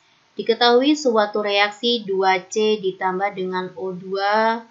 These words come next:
menghasilkan dua C O. Pada keadaan setimbang,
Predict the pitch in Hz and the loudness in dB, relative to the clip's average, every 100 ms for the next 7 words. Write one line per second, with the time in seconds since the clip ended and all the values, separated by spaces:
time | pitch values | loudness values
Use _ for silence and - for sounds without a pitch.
0 | _ _ _ 202 202 185 190 190 196 196 | _ _ _ -10 -10 -6 -6 -4 -4 -4
1 | 190 208 202 208 196 196 196 196 196 190 | -2 2 2 2 -2 -4 0 0 0 -4
2 | - 202 - 220 190 160 - _ _ _ | -4 -4 0 2 2 0 -8 _ _ _
3 | _ _ _ _ 226 214 233 269 277 - | _ _ _ _ 0 2 4 4 2 -4
4 | 262 226 220 214 208 214 214 - 277 277 | 0 2 2 2 2 0 -2 -6 -2 0
5 | 214 185 175 180 202 277 330 | 2 0 0 0 0 -2 -4